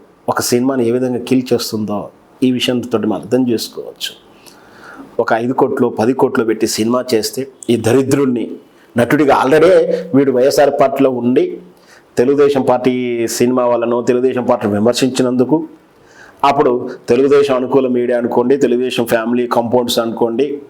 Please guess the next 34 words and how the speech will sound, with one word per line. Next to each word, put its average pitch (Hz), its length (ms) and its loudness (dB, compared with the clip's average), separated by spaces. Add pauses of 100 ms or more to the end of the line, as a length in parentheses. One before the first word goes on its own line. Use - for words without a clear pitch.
(300)
సినిమా 156 340 4
వాళ్ళు 147 140 4
ఎక్కువ 135 200 2
శాతం 135 260 0
వాళ్ళ 123 300 2 (400)
టీడీపీ 131 560 0
చంద్రబాబు 123 320 0
నాయుడుకి 120 240 -2
అనుకూలంగాను, 123 600 -2
ఆ 180 140 0
కమ్మ 131 320 0
జాతి, 123 360 0
కమ్మ 123 520 -2 (200)
సామాజిక 123 400 0
వర్గానికి 117 560 0
అనుకూలంగా 117 480 -2
ఉండేటువంటి 113 560 -2
వాళ్ళే 120 260 2
ఉంటారు. 135 320 0
కాబట్టి 110 520 -4 (380)
already 160 220 2
పృథ్వీని 147 420 0
అప్పటికి 127 580 0 (180)
బ్యాన్ 120 400 0
చేసినట్టు 117 600 0 (300)
ఒక 113 200 2
రకంగా 127 400 0
అనఫిషియల్గా 131 640 2
వాడిని 117 200 -2
దూరం 120 300 2
పెట్టారు. 123 320 0
అవకాశాలు 123 580 -2
రాలే 107 420 0
వానికి, - 340 -8